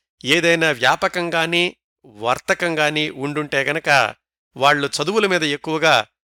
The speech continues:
శ్రద్ధ చూపిస్తూ ఉండేవాళ్ళు కాదు. చాలా తక్కువ మందే ఉన్నత చదువులకు వెళుతూ ఉండేవాళ్ళు. పెండ్యాల నాగేశ్వరరావు గారి నాన్నగారు సీతారామయ్య గారు కూడా, "ఈ చదువులు చదివాక ఏమవుతుంది, ఎక్కడో గుమస్తా ఉద్యోగం చేస్తావు, నువ్వు మానేసేసిరా,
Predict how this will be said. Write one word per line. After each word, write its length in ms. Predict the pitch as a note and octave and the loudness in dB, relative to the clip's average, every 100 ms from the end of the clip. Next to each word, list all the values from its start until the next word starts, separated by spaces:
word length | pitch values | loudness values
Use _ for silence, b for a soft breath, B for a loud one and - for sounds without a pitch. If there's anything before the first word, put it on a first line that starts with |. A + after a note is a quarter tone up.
| _ | _
శ్రద్ధ 300 | - C#3+ D3 | -2 0 0
చూపిస్తూ 460 | F#3 D#3+ D3+ - D3+ | -2 -4 -4 -4 -4
ఉండేవాళ్ళు 440 | C3 D3 C#3 C3 | 0 2 2 2
కాదు. 260 | C3 C3+ F#3+ D3+ | -2 -4 -4 -4
చాలా 180 | E3 - | -4 -6
తక్కువ 340 | D#3 - - B3 | -8 -8 -4 0
మందే 280 | G#3+ G3+ G#3+ | 0 2 0
ఉన్నత 320 | D3 F3 G3 | 0 -4 -4
చదువులకు 480 | E3 E3 E3 E3 D3+ | -6 -6 -6 -6 -4
వెళుతూ 300 | C#3+ C#3+ D3+ | -4 -2 -6
ఉండేవాళ్ళు. 480 | B2+ B2+ A#2+ G#2 - _ _ _ _ _ _ _ _ _ | 0 2 2 0 -6 _ _ _ _ _ _ _ _ _
పెండ్యాల 340 | D3+ F#3+ G#3+ G3+ | -2 2 2 4
నాగేశ్వరరావు 500 | F#3 F3+ - F3 E3+ | 2 2 0 0 2
గారి 180 | E3 D3+ | 2 2
నాన్నగారు 460 | C#3+ E3+ E3+ E3+ | 0 0 0 0
సీతారామయ్య 580 | D3+ F3 F#3 E3+ D#3+ D#3 | 0 0 2 2 2 0
గారు 160 | D3+ C#3+ | -2 -2
కూడా, 340 | D3+ F#3 C4+ _ _ _ _ D#3 | 0 0 -2 _ _ _ _ -6
"ఈ 120 | F3 | -4
చదువులు 380 | - D#3 F#3+ F#3 E3 | -2 -2 -2 0 0
చదివాక 320 | D#3+ E3 C#3 | 2 0 0
ఏమవుతుంది, 600 | C3+ F3 E3+ E3 E3 G3+ | 0 2 0 -4 -6 -4
ఎక్కడో 320 | D3+ - E3 | -4 -4 -4
గుమస్తా 360 | C#3 E3 - D#3+ | -2 -4 -2 -2
ఉద్యోగం 460 | C#3+ C#3+ D3+ D3 | -2 -2 -2 0
చేస్తావు, 600 | C3+ C3 - C#3+ G#3 F#3 - _ _ _ | -2 -2 -2 -4 -2 -4 -6 _ _ _
నువ్వు 200 | C#3 C3+ | -6 -2
మానేసేసిరా, 840 | A#2 D3 F3+ E3+ D#3+ C#3 D3 G#3+ | 0 2 2 0 -2 0 0 0